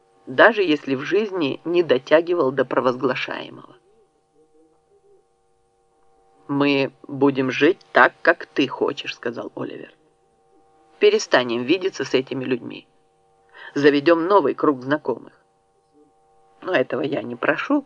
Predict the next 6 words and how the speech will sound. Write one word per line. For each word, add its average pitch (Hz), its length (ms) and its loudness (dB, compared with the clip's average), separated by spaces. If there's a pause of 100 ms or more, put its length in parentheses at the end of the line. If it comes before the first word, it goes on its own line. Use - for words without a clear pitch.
(140)
сказала 123 400 -4
Люси. 120 420 -10 (840)
«Мне 160 240 2
нравятся 240 500 -2
наши 127 300 -2
друзья. 120 480 -8